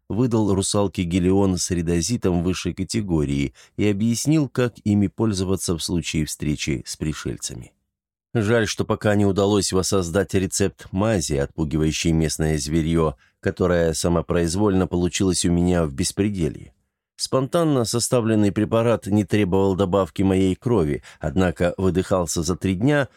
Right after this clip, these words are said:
превращаясь в бесполезную вонючую субстанцию. Сейчас такое снадобье пришлось бы нам весьма кстати.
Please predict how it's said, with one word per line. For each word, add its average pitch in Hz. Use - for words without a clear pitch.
превращаясь 120
в 98
бесполезную 104
вонючую 90
субстанцию. -
Сейчас 147
такое 151
снадобье 120
пришлось 104
бы 98
нам 95
весьма 87
кстати. -